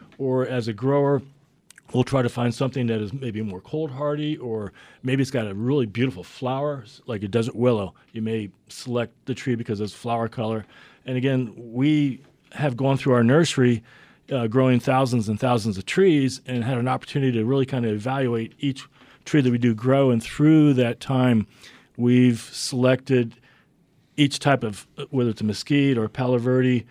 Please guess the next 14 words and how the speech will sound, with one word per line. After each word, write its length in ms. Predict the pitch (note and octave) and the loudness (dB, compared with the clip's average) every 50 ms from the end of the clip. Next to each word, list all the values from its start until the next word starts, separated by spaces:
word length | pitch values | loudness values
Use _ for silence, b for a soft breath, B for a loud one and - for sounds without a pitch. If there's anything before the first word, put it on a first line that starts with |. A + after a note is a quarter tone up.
| b b b _ | b b b _
or 100 | A2 G#2+ | -8 -6
an 100 | G#2+ A2 | -2 -2
ironwood 640 | A#2 B2 C3 C3 C3 B2+ B2+ C3 C3 C3 B2+ B2 A2 - _ _ _ - | 0 2 2 2 2 2 4 4 4 4 2 0 -4 -10 _ _ _ -8
or 140 | C3 B2 A2+ | -4 -4 -2
a 40 | |
willow, 440 | G#2+ A2+ C#3 E3 D#3+ B2 A2 A#2+ A#2+ - _ _ _ _ _ _ _ _ _ _ _ - - - | 0 2 4 4 4 4 4 2 0 -2 _ _ _ _ _ _ _ _ _ _ _ -14 -6 -2
uh, 320 | A2+ A2+ A2 A2+ A2 - - | 0 2 2 2 0 0 -2
a 80 | A#2 | -4
tree 380 | - - - - C#3+ C3+ C3 C3 C3 - | -4 -2 0 2 4 4 4 2 2 0
out 220 | C3 B2+ C3+ B2+ | 0 2 2 4
of 300 | B2 A#2 A2 - - - - | 2 2 0 -4 -10 -8 -6
our 140 | - A2 G#2+ | -4 -4 -4
seed 280 | - - - F3 G3 F3 | -4 0 0 0 0 0
selection, 520 | - - C3 A#2 A2 A2 - - A#2 A2 | -2 -2 0 0 0 -2 -2 -4 -4 -4